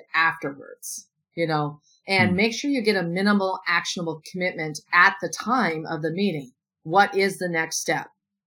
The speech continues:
Speaker 1: that everyone's in
Speaker 2: Hmm.
Speaker 1: agreement on? And so that you have that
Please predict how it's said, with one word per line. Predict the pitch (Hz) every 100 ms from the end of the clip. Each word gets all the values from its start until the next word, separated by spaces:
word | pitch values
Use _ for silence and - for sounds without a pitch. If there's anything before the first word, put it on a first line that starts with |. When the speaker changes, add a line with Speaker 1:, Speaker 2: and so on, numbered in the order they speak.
| -
Speaker 1:
that | 160 -
everyone's | 190 196 180 175 214
in |
Speaker 2:
Hmm. | 165
Speaker 1:
agreement | 151 170 185 170 147
on? | 143 151 147 _ _ _ -
And | 175 165 156
so | 180 160 156 151
that | 160 151
you | 170
have | 147 185 180 175
that | 160 156